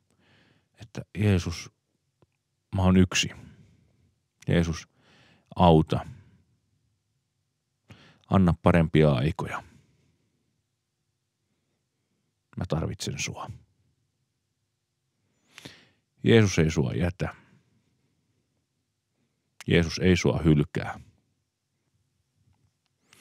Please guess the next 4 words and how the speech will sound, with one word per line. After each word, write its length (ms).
Vaan 260
hän 200
rakastaa 880
sua. 480